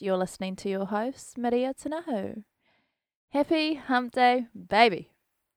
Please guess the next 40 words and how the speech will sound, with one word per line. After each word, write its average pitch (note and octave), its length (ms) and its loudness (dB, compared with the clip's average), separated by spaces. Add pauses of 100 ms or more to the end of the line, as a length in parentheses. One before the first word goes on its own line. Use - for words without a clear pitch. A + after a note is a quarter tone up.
(240)
I'm G#3 140 6
not G3+ 160 4
even F#3 100 -8
going F3+ 160 -2
to F3 60 -10
cap, - 320 -6
but - 260 -2
Wednesdays A#3 560 6
are C#4+ 80 6
not G3 240 2
the F3+ 100 6
vibe E3+ 300 2
for F3+ 100 -6
me, D#3+ 200 -8
eh? D#3 240 -6
<laughs> C4+ 380 6 (840)
Crack A3 180 6
me G3 140 6
up. F#3 120 6
I, G3+ 220 6 (100)
I G3 60 4
put G#3 240 4
on F#3+ 140 0
full-on F#3 340 2
energy F3+ 500 -4
for, F3+ 160 -8
like, E3+ 200 -2
the F3+ 100 0
happy F#3+ 240 -2
hump E3+ 300 -6
day E3+ 180 0
as F3 140 -2
if, - 180 -6
like, E3 220 -4
Wednesdays F3+ 500 -2
are F3+ 60 -6
my F3+ 120 -4
favorite E3 360 -2
day, E3 180 0
but D#3+ 240 -4